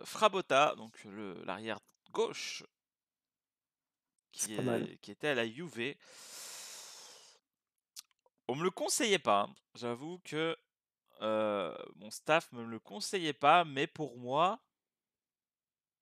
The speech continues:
Speaker 1: il est plus que correct.
Speaker 2: Moi, j'aime bien, hein.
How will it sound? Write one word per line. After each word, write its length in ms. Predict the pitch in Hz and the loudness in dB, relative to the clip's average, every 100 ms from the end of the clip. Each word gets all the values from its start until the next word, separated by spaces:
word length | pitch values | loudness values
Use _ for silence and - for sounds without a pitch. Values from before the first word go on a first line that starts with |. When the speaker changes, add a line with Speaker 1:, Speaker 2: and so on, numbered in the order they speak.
| _ _ _ _ _ _ 98 | _ _ _ _ _ _ -18
Speaker 1:
il 180 | 92 | -4
est 80 | 165 | -4
plus 260 | - 123 - | -4 -14 -12
que 100 | 151 | -10
correct. 400 | - 107 - _ _ _ _ _ _ _ _ _ _ _ _ _ - | -6 -8 -8 _ _ _ _ _ _ _ _ _ _ _ _ _ 0
Speaker 2:
Moi, 140 | 220 | 6
j'aime 200 | 247 170 | 8 10
bien, 180 | 160 226 190 | 12 12 10
hein. 160 | 233 | 6